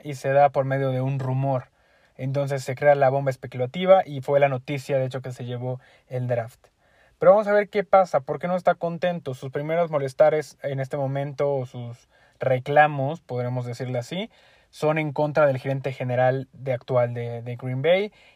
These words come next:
y en parte un poco con el coach Matt LaFleur, el cual desde el año pasado ya se había especulado que no se, no tenía una muy buena relación.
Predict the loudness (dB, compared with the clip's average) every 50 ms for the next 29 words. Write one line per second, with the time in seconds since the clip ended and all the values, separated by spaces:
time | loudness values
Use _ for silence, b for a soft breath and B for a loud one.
0 | b b -2 0 0 0 2 4 4 6 6 4 2 -2 -4 -2 0 0 0 0
1 | -2 -2 0 0 0 0 0 -4 -4 -4 -6 -6 -6 -6 -6 -6 -6 -6 -6 -8
2 | -10 -8 -8 -8 -8 -8 -8 -12 b b b b b -6 0 4 4 4 4 4
3 | 0 -4 -4 -4 -4 -4 -2 0 0 0 0 0 2 4 4 4 4 4 2 2
4 | 2 2 2 2 2 2 0 -2 -2 -4 -4 -4 -4 0 2 2 2 2 0 -4
5 | -6 -10 -10 -8 -8 -8 -8 -8 -10 -12 -12 -14 -12 -10 -8 -8 -6 -6 -6 -6
6 | -6 -8 -6 -6 -6 -6 -6 -6 -6 -6 -8 -6 -2 -2 -2 -2